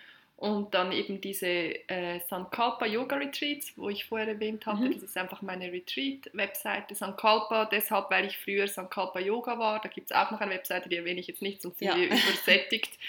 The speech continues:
Speaker 2: <laughs>
Speaker 1: Ähm, genau, äh, da seht ihr einfach die Retreats, die ich anbiete und so Seminare. Und dann natürlich, äh, w w w veganer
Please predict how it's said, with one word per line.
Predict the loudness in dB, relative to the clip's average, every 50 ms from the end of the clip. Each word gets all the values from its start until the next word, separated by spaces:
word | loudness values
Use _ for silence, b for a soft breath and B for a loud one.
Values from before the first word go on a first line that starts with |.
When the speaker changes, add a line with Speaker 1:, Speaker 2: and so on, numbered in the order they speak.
| -2 0
Speaker 2:
<laughs> | 0 -2 -4 -2 2
Speaker 1:
Ähm, | 4 6 8 8 6 6 4 2 0 -2 -4 -6 B B B B B B _ 2
genau, | 4 6 8 10 10 10 10 10 8 4 2 -2 -8 -14 _
äh, | 0 0 0 0
da | 0 -2
seht | 0 0 0 2
ihr | 4 2
einfach | 4 2 0 -4
die | -2 -2 0
Retreats, | 0 0 0 -2 -4 -4 -2 -4
die | -6 -6
ich | -6 -4
anbiete | -4 -4 -4 -4 -8 -10 -10 -12 -14 -14 _ -8 -8 -6 -6 -8 -10
und | -12 -10 -10 -10 -12 -12 -14 -16 -16 -16 _ -16
so | -14 -12
Seminare. | -10 -8 -6 -6 -6 -6 -6 -4 -4 -4 -4 -6 -8 -8 -12 _ _ _ _ _ _ _ _ _ _ -8
Und | -8 -4 4 4
dann | 6 6
natürlich, | 6 2 2 2 2 2 4 4 2 0 -2 -2
äh, | 0 0 0 0 0 0
w | 0 0 2 2
w | 0 0 2
w | 4 4 4 4 2 2 0
veganer | -2 0 2 2 4 4 4 2 2 0